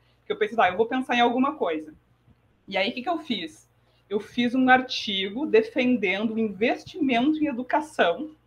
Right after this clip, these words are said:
né, como sendo o melhor investimento. E aí eu utilizei como pano de fundo a minha história. Porque, e aí é, é totalmente verdade, né? É,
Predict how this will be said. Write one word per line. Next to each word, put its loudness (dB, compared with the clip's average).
né, -2
como -2
sendo 0
o -4
melhor 0
investimento. -8
E -2
aí 4
eu 0
utilizei 0
como 0
pano 2
de -6
fundo -8
a -4
minha -8
história. 0
Porque, -8
e 6
aí 4
é, 4
é 4
totalmente 2
verdade, 4
né? -4
É, -8